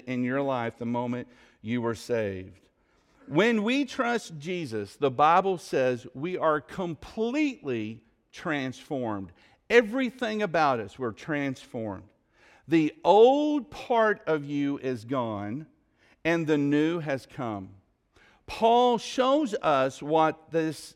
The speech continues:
what this looks like in this text right here that we just read. In verses five through eleven,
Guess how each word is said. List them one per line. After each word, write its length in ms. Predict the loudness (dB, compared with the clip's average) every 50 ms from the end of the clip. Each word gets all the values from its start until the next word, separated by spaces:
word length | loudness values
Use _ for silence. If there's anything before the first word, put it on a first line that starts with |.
| _
what 240 | _ 0 0 0 0
this 240 | -4 -6 -6 -6 -6
looks 340 | -4 -2 -2 -2 -2 -6 -8
like 300 | -6 -6 -4 -6 -6 -10 -14 _ _
in 200 | -6 -2 -2 0
this 240 | 0 -2 -4 -6 -10
text 500 | -12 -8 -6 -6 -6 -6 -8 -12 -20 -14 _
right 220 | -6 -6 -6 -4
here 140 | -6 -6 -6
that 140 | -6 -6 -6
we 100 | -8 -10
just 320 | -10 -10 -12 -12 -12 -14
read. 400 | -10 -8 -6 -4 -4 -6 -8 -12 -18 _ _ _ -20 -20 -20 -20 _ -4
In 160 | -4 -2 0
verses 440 | 2 2 0 0 -2 -6 -8 -8 -8
five 800 | -10 _ 2 4 4 6 4 4 2 0 -2 -6 -8 -12 _ _ _ _
through 320 | _ 2 4 4 4 4 2
eleven, 640 | 0 -2 0 2 2 2 2 2 0 -2 -2 -4